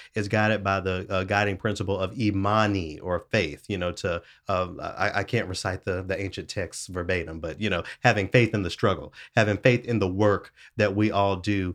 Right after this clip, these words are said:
uh, knowing that it's going to result in something. You know, the, the, the, going back to Buddhism for a minute, you know, the mystic law of cause and effect, knowing that the things that you are putting in motion will manifest, because every cause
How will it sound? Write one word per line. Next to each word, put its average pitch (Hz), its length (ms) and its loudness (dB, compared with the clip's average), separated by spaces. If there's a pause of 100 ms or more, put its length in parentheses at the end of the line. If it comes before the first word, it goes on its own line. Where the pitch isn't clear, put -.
(420)
uh, 95 260 4
knowing 110 400 4
that 98 160 2
it's 104 160 -2
going 104 420 2
to 92 520 -2 (240)
result 98 480 0 (240)
in 92 120 -4
something. 90 540 -2 (160)
You 101 160 2
know, 90 160 2
the, 95 380 0 (180)
the, 92 220 0
the, 92 380 -4 (120)
going 104 220 2
back 104 160 2
to 104 40 -2
Buddhism 98 400 0
for 101 200 -2
a - 20 0
minute, 92 240 -2
you 98 80 -2
know, 95 100 -2
the 90 120 -4
mystic 98 340 -4
law 98 300 2
of 87 180 0 (240)
cause 101 360 2
and 95 100 0
effect, 90 420 0
knowing 101 380 2
that 90 260 2 (220)
the 95 80 0
things 110 320 4
that 98 140 2
you 101 180 4
are 92 80 4
putting 104 320 2
in 92 120 0
motion 101 540 0 (300)
will 110 420 6
manifest, 101 720 2
because 98 380 0 (100)
every 143 380 2
cause 82 480 0